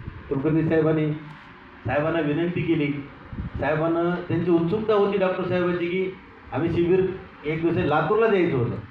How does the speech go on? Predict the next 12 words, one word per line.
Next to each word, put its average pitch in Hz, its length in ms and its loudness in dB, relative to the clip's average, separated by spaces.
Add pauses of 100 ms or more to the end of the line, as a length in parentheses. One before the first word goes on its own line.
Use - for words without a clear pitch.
(600)
पण 170 300 -2
योगायोगानं 180 600 2
लातूरला 170 440 0
एक 170 340 0
दिवस 160 220 0
शिबिर 170 180 4
भेटलंच 139 420 2
भेटलं. 139 360 2 (400)
सात 165 120 2
दिवसाचं 180 500 0
शिबिरसुद्धा 170 460 4
भेटलं. 104 340 2